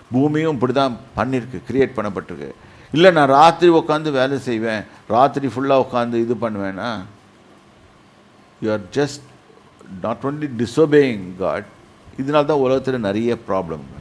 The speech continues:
இந்த ஃபினான்ஷியல் ப்ராப்ளம், அந்த ப்ராப்ளம். பாருங்க, இன்னைக்கு வர-, இப்ப வரும்போது தான் ஒரு வீடியோ பார்த்திருந்தேன். "ஏ, சென்னையில எவ்வளோ இருந்தா பொழைக்கலாம்?" அப்படின்ட்டு. A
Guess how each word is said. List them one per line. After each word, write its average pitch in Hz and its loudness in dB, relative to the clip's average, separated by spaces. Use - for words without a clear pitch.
இந்த 98 -8
ஃபினான்ஷியல் 90 -8
ப்ராப்ளம், 139 0
அந்த 98 -4
ப்ராப்ளம். 127 -2
பாருங்க, 107 -2
இன்னைக்கு 123 -6
வர-, 117 2
இப்ப 107 -2
வரும்போது 131 0
தான் 147 0
ஒரு 117 0
வீடியோ 123 0
பார்த்திருந்தேன். 92 -6
"ஏ, 123 2
சென்னையில 143 2
எவ்வளோ 135 6
இருந்தா 127 4
பொழைக்கலாம்?" 110 0
அப்படின்ட்டு. 82 -16
A 120 4